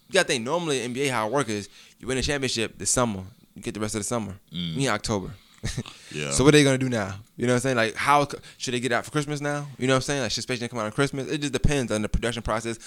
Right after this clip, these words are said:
Speaker 1: covid going on now, so much that's stopping all that stuff. So
Speaker 2: Yeah.
Speaker 1: I do wonder how they gonna get that business set up. 'Cause I know that, I'm pretty sure he probably had to win the championship in order for it to come out. You know,
Speaker 2: That makes
Speaker 1: so
Speaker 2: sense.
Speaker 1: business is business, man.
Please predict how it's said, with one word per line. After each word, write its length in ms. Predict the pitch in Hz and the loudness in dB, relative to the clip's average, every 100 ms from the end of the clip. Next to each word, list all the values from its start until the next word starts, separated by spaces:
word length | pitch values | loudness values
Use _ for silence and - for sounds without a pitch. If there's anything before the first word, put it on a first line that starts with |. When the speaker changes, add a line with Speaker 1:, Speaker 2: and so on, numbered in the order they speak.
| - | -8
Speaker 1:
covid 300 | - 139 127 | 0 2 4
going 240 | 127 127 | 6 6
on 140 | 123 123 | 6 4
now, 180 | 120 117 | 2 2
so 220 | - 127 | 0 -2
much 260 | 131 120 - - - - - | -4 -6 -8 -16 -20 -16 -4
that's 160 | 104 | -2
stopping 360 | - 120 120 113 | 2 4 4 2
all 120 | 113 | 2
that 120 | 104 | 0
stuff. 300 | 101 123 117 | 0 2 2
So 260 | - 101 101 - | 2 -2 -2 -2
Speaker 2:
Yeah. 180 | 87 82 | 0 2
Speaker 1:
I 120 | 123 | 2
do 160 | 123 | 2
wonder 160 | 135 120 | -2 -2
how 40 | |
they 60 | 117 | -4
gonna 80 | 113 | -4
get 100 | 110 | -2
that 140 | 101 | -2
business 240 | 101 110 104 | -2 -2 0
set 140 | 95 | 0
up. 100 | 95 | 0
'Cause 100 | 104 | 0
I 100 | 98 | -2
know 240 | 104 123 120 | 0 2 4
that, 260 | 104 90 - _ _ _ | 2 0 -8 _ _ _
I'm 140 | 139 131 | 0 8
pretty 240 | - 160 | 8 8
sure 440 | - 151 127 98 98 - - _ | 4 4 4 4 -2 -14 -20 _
he 160 | - 143 | -4 2
probably 160 | 123 | 2
had 240 | 113 113 110 | 4 0 2
to 60 | |
win 100 | 110 | -2
the 60 | 98 | 0
championship 600 | 127 110 101 101 98 - | 0 2 0 0 -2 -2
in 80 | 101 | -4
order 180 | 101 98 | -2 -2
for 120 | 98 | -6
it 80 | 85 | -8
to 60 | - | -6
come 220 | 107 95 | -6 -6
out. 240 | 95 - - | -6 -6 -10
You 100 | 104 | -12
know, 220 | 98 95 98 - | -10 -10 -12 -8
Speaker 2:
That 100 | 90 | -6
makes 220 | 78 - | -2 -4
Speaker 1:
so 80 | 71 | -4
Speaker 2:
sense. 320 | 73 - - _ _ | -8 -12 -16 _ _
Speaker 1:
business 240 | 127 135 139 | -8 -8 -10
is 80 | |
business, 280 | 123 139 110 | -4 -2 -2
man. 220 | 101 104 | -4 -6